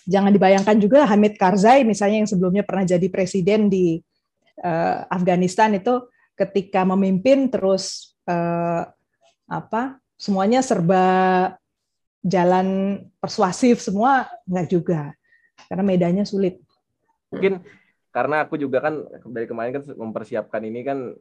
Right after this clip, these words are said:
Speaker 2: aku juga riset dulu ya, kira-kira sebenarnya petanya tuh gimana sih urutannya ya. Mungkin yang pengen, eh, aku tanya,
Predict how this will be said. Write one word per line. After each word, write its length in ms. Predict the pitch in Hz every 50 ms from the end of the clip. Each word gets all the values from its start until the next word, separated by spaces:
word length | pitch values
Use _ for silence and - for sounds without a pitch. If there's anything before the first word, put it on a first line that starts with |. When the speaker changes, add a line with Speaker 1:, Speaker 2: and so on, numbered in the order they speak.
| _ _ _
Speaker 2:
aku 200 | - - - 120
juga 320 | 123 123 110 113 110 104
riset 280 | 92 107 104 - 107 -
dulu 160 | 110 110 117 113
ya, 120 | 101 98 101
kira-kira 400 | 104 104 101 90 110 110 127 120
sebenarnya 320 | 123 117 117 120 131 131
petanya 360 | 127 120 - - 113 117 123 123
tuh 80 | 147 139
gimana 320 | 123 113 110 107 113 123
sih 160 | 123 131 120
urutannya 440 | 113 110 107 107 110 107 110 117 113
ya. 140 | 104 98 101 - _ _ _ _ _ _ -
Mungkin 400 | 127 127 190 190 185 135 - _
yang 240 | - 135 131 127
pengen, 360 | 131 135 135 131 131 131 131 131 127 127 131 131 131 127 127 - - _ _ _ _ _ -
eh, 560 | 120 123 120 120 120 120 117 117 117 117 117 117 117 117 - -
aku 240 | 113 117 - 127 -
tanya, 400 | 127 117 104 110 123 143 -